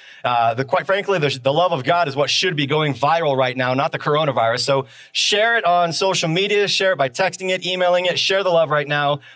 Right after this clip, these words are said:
Perhaps the message of today is what people need to hear,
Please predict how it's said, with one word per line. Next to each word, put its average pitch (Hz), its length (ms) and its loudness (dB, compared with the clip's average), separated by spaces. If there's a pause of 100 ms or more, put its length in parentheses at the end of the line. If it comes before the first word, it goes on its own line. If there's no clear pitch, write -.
Perhaps 170 300 -2
the 165 80 -6
message 156 380 0
of 139 120 -2
today 147 380 0
is 127 120 -4
what 139 220 0
people 151 240 -4
need 139 300 -2
to 135 100 -6
hear, 117 500 -2